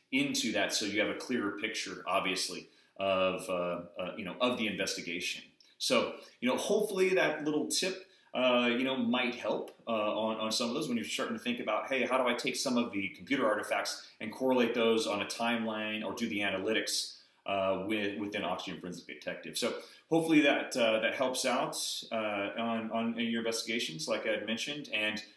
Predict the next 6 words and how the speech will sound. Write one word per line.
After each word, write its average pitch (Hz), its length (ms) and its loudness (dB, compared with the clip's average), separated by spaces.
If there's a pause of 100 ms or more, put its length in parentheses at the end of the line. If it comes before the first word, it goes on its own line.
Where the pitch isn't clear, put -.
(120)
hopefully 143 500 0
you 127 160 4
had 110 460 0
a 98 60 -4
fantastic - 840 -4
week, 143 400 -4